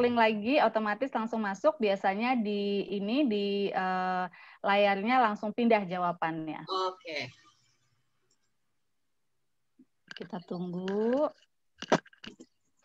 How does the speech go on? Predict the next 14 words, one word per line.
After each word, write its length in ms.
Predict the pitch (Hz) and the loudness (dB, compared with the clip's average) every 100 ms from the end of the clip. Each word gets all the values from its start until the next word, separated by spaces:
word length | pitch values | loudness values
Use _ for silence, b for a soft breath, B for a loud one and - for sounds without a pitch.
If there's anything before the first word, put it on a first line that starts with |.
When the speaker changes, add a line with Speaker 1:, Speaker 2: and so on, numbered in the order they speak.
| _ _ _ _ _ _ _ _ 180 | _ _ _ _ _ _ _ _ -14
Speaker 1:
Harusnya 240 | 180 233 | -10 -6
tidak 220 | 226 185 170 | -4 -2 -4
ada 120 | 175 | -6
kendala. 1040 | 170 185 180 165 160 165 170 180 208 262 349 - _ _ _ _ _ _ _ _ - _ _ _ _ _ _ - _ - - | -8 -8 -6 -4 -4 -4 -4 -2 -2 -4 -6 -10 _ _ _ _ _ _ _ _ -20 _ _ _ _ _ _ -20 _ -20 -16
Iya, 480 | - 190 190 185 185 - | -6 -4 -2 -2 -4 -8
sudah 400 | - 185 175 175 | -14 -8 -4 -4
ada 160 | 180 | -4
dua. 240 | 175 190 185 - _ _ _ - | 0 2 0 -2 _ _ _ -6
Mencari 400 | 214 233 254 240 | -2 4 8 8
pengalaman, 1040 | 277 277 277 269 277 277 285 311 294 240 196 | 6 4 8 10 10 8 6 8 8 6 2
tepat 320 | 233 - 247 | -2 2 4
waktu, 560 | 262 254 254 - - 302 | 8 8 8 4 6 8
sopan, 480 | 277 254 269 277 | 6 8 6 6
ramah. 640 | 269 247 254 269 247 165 | 6 4 6 6 6 4